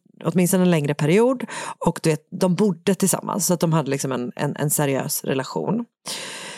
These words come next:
Ingen av dem hade haft några problem med polisen tidigare. Alla runt, de runt om såg dem liksom som två väluppfostrade, ordningsamma tjejer. Eh, men ett par dagar då efter att Diogos kroppsdelar har hittats så grips de två för sin inblandning i hans mord.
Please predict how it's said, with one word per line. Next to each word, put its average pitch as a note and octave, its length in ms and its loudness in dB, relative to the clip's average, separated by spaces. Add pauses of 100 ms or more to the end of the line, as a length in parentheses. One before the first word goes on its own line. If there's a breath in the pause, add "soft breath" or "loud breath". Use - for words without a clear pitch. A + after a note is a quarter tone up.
(120 loud breath)
Ingen A#3+ 340 4
av F#3+ 120 2
dem F3+ 100 4
hade E3+ 120 2
haft - 120 -4
några D3+ 200 2
problem D3 340 0
med D3 100 -4
polisen G#3+ 380 2
tidigare. G#3 600 2
Alla F3+ 280 4
runt, D#3 200 2 (320)
de E3+ 120 4
runt E3+ 240 4
om E3+ 140 4
såg D#3 220 2
dem D3 140 2
liksom D3 220 -2
som C#3+ 140 -2
två G3 200 2
väluppfostrade, F3 840 2
ordningsamma E3 560 2
tjejer. C#3 500 2 (600 loud breath)
Eh, D3+ 240 2
men F3+ 160 2
ett - 260 -4
par E3 120 0
dagar D3 340 0
då C#3+ 120 0
efter - 280 -4
att C#3+ 80 -6
Diogos D3 280 -2
kroppsdelar - 520 -2
har C#3+ 60 0
hittats - 360 -2
så - 80 -2
grips C#3+ 460 -2
de - 180 -4
två - 280 -8 (380 loud breath)
för C#3 300 0
sin C3+ 220 -2
inblandning C3 800 0 (120)
i - 200 0
hans C#3+ 180 0
mord. - 300 2